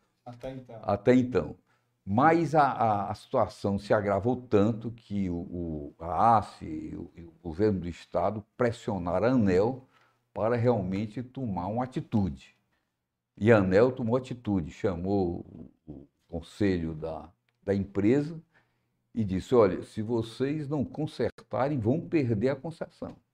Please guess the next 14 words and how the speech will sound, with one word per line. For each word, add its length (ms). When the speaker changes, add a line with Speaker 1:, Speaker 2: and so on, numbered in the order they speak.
Speaker 2:
Vocês 340
vão 180
perder 380
a 100
concessão." 560
Houve, 360
então, 680
a 80
partir 560
de 160
então, 400
uma 220
mudança 880
total. 560